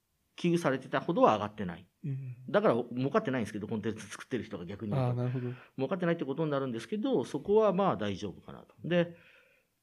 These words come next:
Speaker 1: もうそうなると、実はうまいことやってるなと思うのは、本当にユーネクストで、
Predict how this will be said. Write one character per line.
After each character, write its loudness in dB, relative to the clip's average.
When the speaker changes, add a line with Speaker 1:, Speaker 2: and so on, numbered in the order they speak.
Speaker 1:
も 4
う 4
そ -4
う -4
な -2
る -2
と、 2
実 -6
は 2
う -4
ま 4
い 0
こ -2
と 0
や 0
っ -6
て 0
る 0
な 0
と 0
思 0
う 2
の 0
は、 0
本 -4
当 -4
に -2
ユ 0
ー 0
ネ -2
ク -12
ス -14
ト -8
で、 -6